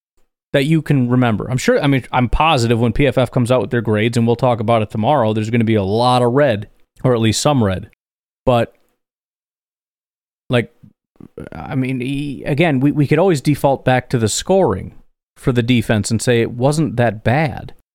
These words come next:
If nothing else, and I understand the complaints 'cause I am frustrated with the defense as well, but you can't argue with seventeen points, and that's on the back of the offense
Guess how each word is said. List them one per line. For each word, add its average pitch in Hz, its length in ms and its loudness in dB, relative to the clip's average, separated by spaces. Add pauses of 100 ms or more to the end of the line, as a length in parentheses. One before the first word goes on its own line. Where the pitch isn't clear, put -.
If 156 160 0
nothing 190 400 2
else, 127 220 0
and 139 80 2
I 185 80 2
understand 170 340 0
the - 60 -4
complaints 156 380 0
'cause - 200 -6
I 156 140 0
am 151 240 0
frustrated 135 580 0
with 127 120 -4
the 113 60 -4
defense 120 440 -2
as 104 100 -4
well, 135 380 0 (520)
but 156 220 0
you 156 80 2
can't 226 300 0
argue 208 300 2
with 151 120 2
seventeen 156 500 2
points, 202 300 2
and 151 160 -2
that's 208 160 2
on 196 120 2
the 147 60 2
back 143 280 2
of 135 40 0
the 135 100 2
offense 147 500 0